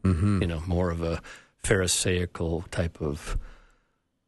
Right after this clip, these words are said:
Speaker 2: you know, "I just know a little bit more and here's your issue and get over it."
Speaker 1: Mm-hmm.
Speaker 2: Versus, "Hey, here's how I was impacted by it. I myself kind of am struggling with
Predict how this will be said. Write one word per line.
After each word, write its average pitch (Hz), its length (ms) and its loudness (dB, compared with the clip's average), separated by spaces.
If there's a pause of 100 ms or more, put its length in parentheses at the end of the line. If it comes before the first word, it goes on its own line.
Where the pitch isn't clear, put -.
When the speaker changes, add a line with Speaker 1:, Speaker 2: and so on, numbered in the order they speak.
(380)
Speaker 2:
you 107 120 6
know, 98 100 4
"I 104 140 2
just 113 400 0
know 113 140 4
a 120 40 2
little 117 200 2
bit 110 120 2
more 101 300 2
and 92 80 0
here's 95 260 2
your 92 160 2
issue 87 320 0
and 85 100 0
get 80 120 0
over 69 240 -4
it." - 100 -20 (140)
Speaker 1:
Mm-hmm. 95 340 4
Speaker 2:
Versus, 98 540 0
"Hey, 98 260 2
here's 95 340 2
how 87 280 0
I 85 80 0
was 80 180 0
impacted 95 500 0
by 87 240 0
it. 87 240 0 (600)
I 104 240 4
myself 113 580 2
kind 101 240 0
of 98 240 2
am 98 140 2
struggling 98 480 2
with 90 380 0